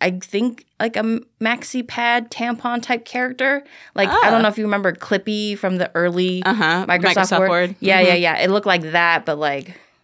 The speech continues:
Speaker 1: a maxi pad or a tampon, just, like, talking, you know, yeah.
Speaker 2: And they showed the same exact video to the boys?
Speaker 1: Same exact video. Yeah.
Speaker 2: Interesting.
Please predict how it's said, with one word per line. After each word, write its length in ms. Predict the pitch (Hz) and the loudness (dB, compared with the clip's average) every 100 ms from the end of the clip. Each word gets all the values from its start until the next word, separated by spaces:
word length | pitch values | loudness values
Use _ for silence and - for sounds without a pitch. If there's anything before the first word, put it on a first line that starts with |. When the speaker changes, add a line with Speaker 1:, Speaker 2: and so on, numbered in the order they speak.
| _ - | _ -6
Speaker 1:
a 60 | |
maxi 500 | 151 151 156 151 160 | -4 -2 -2 -4 -10
pad 280 | 147 151 143 | -8 -6 -6
or 120 | 135 | -6
a 40 | 127 | -10
tampon, 600 | - 147 135 135 - - - - - _ | -10 -10 -10 -10 -12 -14 -18 -20 -20 _
just, 180 | - - | -12 -8
like, 160 | 131 - | -8 -4
talking, 380 | 147 - 143 175 _ _ _ _ _ | -6 -4 -8 -10 _ _ _ _ _
you 120 | - 156 | -6 -2
know, 340 | 139 135 165 _ - | -2 -4 -10 _ -12
yeah. 360 | 151 135 127 180 _ _ | -6 -4 -6 -10 _ _
Speaker 2:
And 180 | 214 220 | 0 2
they 140 | 233 262 | 2 0
showed 720 | - 240 196 196 196 190 170 | 0 2 2 2 2 -2 -2
the 100 | 170 | -4
same 320 | - 196 180 | 0 2 2
exact 380 | 165 156 151 - | 0 0 -2 -2
video 360 | 160 165 180 190 | -2 0 0 -2
to 100 | 175 | -4
the 80 | |
boys? 340 | 156 139 180 254 | -2 -2 -2 -4
Speaker 1:
Same 480 | - 214 190 190 - | 0 2 2 0 -2
exact 560 | 175 180 170 160 - | -4 -2 0 0 -4
video. 540 | 180 170 156 135 82 - | -6 -4 -2 -4 -4 -2
Yeah. 160 | 262 | 0
Speaker 2:
Interesting. 720 | 262 175 147 131 143 135 131 | 2 2 0 0 -2 -4 -6